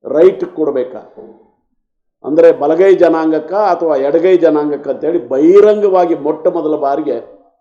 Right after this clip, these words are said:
ಮಾನ ಮರ್ಯಾದೆ ಇಲ್ಲದೆ ಕಾಂಗ್ರೆಸ್ ಪಕ್ಷ ಈ ರೀತಿಯ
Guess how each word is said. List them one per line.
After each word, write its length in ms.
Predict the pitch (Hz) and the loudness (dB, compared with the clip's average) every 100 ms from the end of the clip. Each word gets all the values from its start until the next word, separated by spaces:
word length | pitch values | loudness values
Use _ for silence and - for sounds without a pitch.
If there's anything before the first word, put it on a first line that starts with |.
| _ _ _ _ | _ _ _ _
ಮಾನ 420 | 110 120 165 190 196 190 | -12 -4 -2 0 0 0
ಮರ್ಯಾದೆ 500 | 156 165 190 202 196 | 0 2 4 4 4
ಇಲ್ಲದೆ 440 | 196 180 165 165 165 | 4 4 4 0 0
ಕಾಂಗ್ರೆಸ್ 480 | 165 143 151 147 147 | -2 -6 -4 -6 -8
ಪಕ್ಷ 240 | 131 - 156 113 - - _ _ _ _ _ 123 | -14 -6 -6 -6 -12 -20 _ _ _ _ _ -2
ಈ 160 | 143 | 0
ರೀತಿಯ 320 | 151 147 147 | 2 0 -2